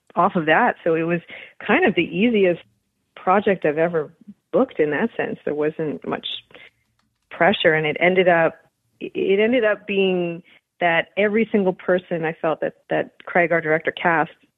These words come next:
off of tape, um, as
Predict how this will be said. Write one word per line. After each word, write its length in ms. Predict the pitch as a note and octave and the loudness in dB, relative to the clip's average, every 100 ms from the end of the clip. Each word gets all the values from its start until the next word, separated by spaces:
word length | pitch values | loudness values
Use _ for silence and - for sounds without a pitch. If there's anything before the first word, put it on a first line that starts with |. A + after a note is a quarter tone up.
| _ _ F3+ | _ _ -2
off 180 | F3+ | -2
of 80 | D#3+ - | -4 -8
tape, 260 | G3+ E3+ - _ - _ _ _ - - _ _ _ F#3 | -4 -2 -4 _ -20 _ _ _ -20 -20 _ _ _ -2
um, 220 | F3 E3+ | -2 0
as 100 | D3+ | -2